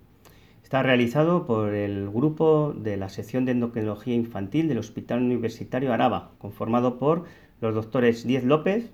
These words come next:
Sarasua Miranda y la enfermera educadora Isabel Lorente. Como todos conocemos,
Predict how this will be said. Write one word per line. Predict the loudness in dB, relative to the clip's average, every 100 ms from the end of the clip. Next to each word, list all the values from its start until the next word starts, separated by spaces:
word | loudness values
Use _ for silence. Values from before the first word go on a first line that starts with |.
| -14
Sarasua | -4 0 0 2
Miranda | 4 4 4 4 0 -8 -20 _
y | 0
la | 0
enfermera | 0 2 4
educadora | 4 2 0 2 2 0 -2
Isabel | -6 -2 0 2 2
Lorente. | 0 -2 -6 -14 -20 _ _ -20 -20 -20 -20 -20 -20 -20 _ _ _ -20 _ _ -20 -10
Como | 0 2 4 4
todos | 6 6 6
conocemos, | 6 6 6 6 8 6 2 -4